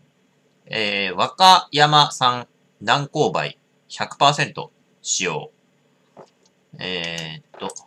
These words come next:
アルコール度数四パーセント。<clears throat> えー、酸味料、香料、着色料が無添加。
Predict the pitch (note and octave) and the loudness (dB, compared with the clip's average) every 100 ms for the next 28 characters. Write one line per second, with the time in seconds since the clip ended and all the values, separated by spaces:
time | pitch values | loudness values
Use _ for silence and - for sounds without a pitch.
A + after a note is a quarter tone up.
0 | - C3+ D#3+ E3 D#3+ D#3+ A2+ A#2+ C#3 B2+ | -4 -2 -2 -4 -4 -4 -4 -4 0 2
1 | A#2+ F#2 D2+ - _ _ G3 F#3+ G3+ E3+ | 2 0 -12 -20 _ _ -6 2 4 4
2 | - _ _ _ _ _ _ _ _ _ | 0 _ _ _ _ _ _ _ _ _
3 | _ - A#2+ F#3 G#3+ F#3+ C3 E3 D#3+ A#2 | _ -8 0 0 0 0 0 0 0 0
4 | G2+ - - D3+ D3+ D#3+ G#2 G2 G2 D3+ | -2 -4 -4 -6 -4 -2 0 -2 -4 -4
5 | C3+ - - | -4 -4 -16